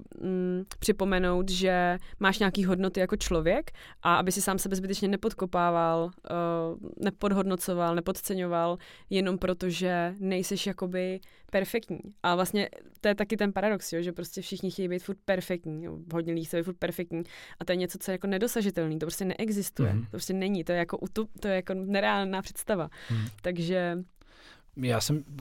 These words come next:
Speaker 2: právě slyšel pár rozhovorů s tebou, kde ty jsi zmiňovala to, že si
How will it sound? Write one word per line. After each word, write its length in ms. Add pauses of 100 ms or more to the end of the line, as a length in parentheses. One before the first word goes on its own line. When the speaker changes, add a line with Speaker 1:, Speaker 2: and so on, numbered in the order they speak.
Speaker 2:
právě 240
slyšel 300
pár 200
rozhovorů 440
s 60
tebou, 320
kde 200
ty 180
jsi 100
zmiňovala 560 (720)
to, 140
že 160
si 300